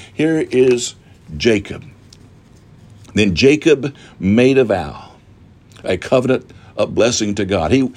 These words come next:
he went into, he, he, his vow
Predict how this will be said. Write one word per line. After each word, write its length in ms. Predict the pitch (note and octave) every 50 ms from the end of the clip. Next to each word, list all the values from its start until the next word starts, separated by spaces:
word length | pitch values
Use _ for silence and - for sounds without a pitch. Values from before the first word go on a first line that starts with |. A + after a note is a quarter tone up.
| - -
he 160 | - D3+ D3
went 280 | C3 A#2+ C3+ D3+ D3 D#3
into, 340 | D#3+ D3+ C3+ B2+ B2 - - -
he, 160 | C#3 - - - - -
he, 220 | - B2 C3 B2+ - - _ _ _ - - _ _ - _
his 320 | - F3 F#3 F3 C#3+ A#2+
vow 540 | G2 F#2+ C#3 E3+ F#3 D#3+ C3 A#2+ A#2 A2+ -